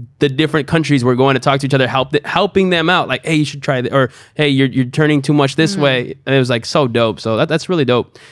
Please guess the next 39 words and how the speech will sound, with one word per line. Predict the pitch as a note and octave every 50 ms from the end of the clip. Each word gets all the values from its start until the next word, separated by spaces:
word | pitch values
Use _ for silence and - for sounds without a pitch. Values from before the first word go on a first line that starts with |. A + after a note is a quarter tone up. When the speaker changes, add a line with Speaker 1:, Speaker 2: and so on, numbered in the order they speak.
| - _
Speaker 1:
And, | - B2 B2 A#2+ A#2 A#2+ A2+
uh, | A2 G#2+ G2+ G2 F#2+ F2 - - _ _ _ _ _ _ _ _ _ _ _ _ _ _ -
yeah, | B2 B2 A#2 A#2
I | - C3
love, | B2+ B2+ C3 B2 A#2+ A#2 A#2 -
I | A#2+
love | A#2 A#2+ A#2+ A#2 A#2 - -
when | B2 A#2 A2
people | - B2 A#2+ A#2+ A2+
get | A#2 G2 -
hyped | - - B2 A2+ A2+ - -
up | A#2+ A#2 A2+ -
and, | A#2 A2 G#2+ -
and | G2+ A2+
they | A2 A2
cheer | - - C3 A#2+
for | A#2 - A#2+
the | A2+ A#2
other | G#2+ G#2+ G#2+
people | - B2 A#2 A#2+ A2 G#2
as | G#2 A2
well. | A#2 A#2 A#2 A#2 A2+ _ _ - - - - - _ _ _ _ _ _ _ _
So | - - D#3 D3+ C#3 B2+ C#3 - - _
that's | - C3+ D3 - -
skateboarding, | - F3 E3 D3+ B2+ A2+ A2+ A2 G#2+ G#2+ G#2+ -
but | A#2 A2+
you | A2 C3 C#3 C3+ A2+ -
are | C3 B2+ B2 A#2+
an | - - C3
Olympic | C3 D3 G#3 G#3+ G3 F3+ E3+ - - - _ _ _ _ _ -
snowboarder. | - - - G#3+ C4 D4 G#3+ C#3 A2+ F#2 E2+ E2 - -
Speaker 2:
Yeah. | F3 D#3 - - - F#3 - - -
<laughs> | A#3+ A#3 G#3+ G3 - - _ _ _ _ _ _ _
Speaker 1:
You | - C3+ C#3+ C#3+
said | - G3+ F3 D3+
you | C#3+
grew | C3 C3+ E3+ A#3
up | B3 A3
in | G#3+ G3 F#3 E3+ E3 E3+ -